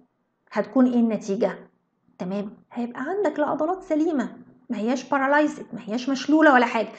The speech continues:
لكن أنت مش قادر تتكلم. فدي اللي أنا بسميها موتور أفيزيا. موتور أفيزيا.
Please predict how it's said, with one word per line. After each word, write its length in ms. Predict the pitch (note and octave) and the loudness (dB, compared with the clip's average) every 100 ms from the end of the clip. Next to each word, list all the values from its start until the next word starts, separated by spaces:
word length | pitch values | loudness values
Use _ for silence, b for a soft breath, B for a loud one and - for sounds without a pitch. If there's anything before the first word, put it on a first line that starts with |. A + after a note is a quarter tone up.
| B - | B -8
لكن 200 | G#3+ A#3+ | -2 0
أنت 260 | C#4 D4+ C4+ | 0 4 6
مش 300 | B3+ B3+ - | 6 4 2
قادر 360 | D4+ E4+ C4+ | 4 4 4
تتكلم. 720 | B3 B3 A#3+ B3 G#3 F3+ - - _ B B B | 2 0 0 0 0 -2 -8 -16 _ B B B
فدي 300 | B3 A3+ D#4 | 2 4 6
اللي 140 | E4+ | 4
أنا 100 | E4+ | 4
بسميها 760 | D4+ D4 B3+ C#4+ D#4+ E4+ E4+ E4+ C#4 | 2 2 2 2 2 2 2 0 0
موتور 680 | C4 D#4+ F#4+ A4 A4 A4+ B4+ - - _ _ _ _ _ _ _ - | 4 6 6 6 6 6 4 -2 -16 _ _ _ _ _ _ _ 0
أفيزيا. 500 | D4 A3+ E3+ E2+ - _ _ _ _ _ _ _ | 0 0 -4 -8 -16 _ _ _ _ _ _ _
موتور 580 | A#3+ C#4+ C#4+ F4 F#4 - - - | 4 6 6 4 0 0 -10 -6
أفيزيا. 500 | B3+ B3 - - G#2+ | -4 -4 -8 -12 -18